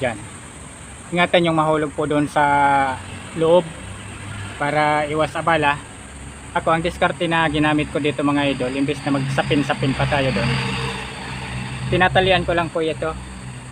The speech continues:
Tinatalian ko, pagka na-shoot na doon sa thread, pwede na natin tanggalin yung,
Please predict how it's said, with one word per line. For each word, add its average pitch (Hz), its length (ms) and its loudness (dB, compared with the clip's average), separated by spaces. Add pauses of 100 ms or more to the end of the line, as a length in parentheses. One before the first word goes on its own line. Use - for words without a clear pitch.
(420)
Tinatalian 175 480 4
ko, 151 160 0
pagka 143 240 0
na-shoot 156 960 2
na 156 80 0
doon 151 240 2
sa - 80 -4
thread, 139 320 0 (560)
pwede 170 160 2
na 147 240 2
natin 131 160 -6
tanggalin 131 480 -2
yung, 123 160 -6